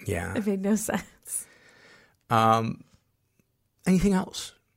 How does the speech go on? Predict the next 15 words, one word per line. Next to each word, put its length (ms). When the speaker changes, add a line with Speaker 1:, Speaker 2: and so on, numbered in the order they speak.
Speaker 2:
<sighs> 60
And 120
there's, 320
I 160
guess 280
there's 140
just, 280
like, 160
so 240
much. 560
There's 200
so 320
much 640
of, 180
like, 400